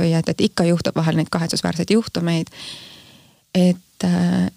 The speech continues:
kui on inimene omadega kodus, siis ta ikkagi vabandab selle käitumise pärast,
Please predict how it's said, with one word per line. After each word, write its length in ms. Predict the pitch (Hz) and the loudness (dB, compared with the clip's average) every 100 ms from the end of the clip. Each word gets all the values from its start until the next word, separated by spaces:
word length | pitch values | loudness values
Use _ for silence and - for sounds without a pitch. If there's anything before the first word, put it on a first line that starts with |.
| - | 0
kui 160 | 185 185 | 4 6
on 160 | 180 | 4
inimene 340 | 208 220 190 185 | 6 4 4 2
omadega 360 | 208 190 - - | 2 2 -2 0
kodus, 440 | - 185 165 - - | 0 2 0 -4 -4
siis 260 | - 165 - | -2 -2 -2
ta 120 | 170 | -2
ikkagi 280 | 165 165 170 | 0 0 2
vabandab 380 | 202 190 160 | 2 2 0
selle 280 | - 165 165 165 185 | -2 0 0 0 0
käitumise 480 | 185 180 175 160 165 | 0 0 0 0 0
pärast, 440 | 170 170 160 - | 0 0 0 -2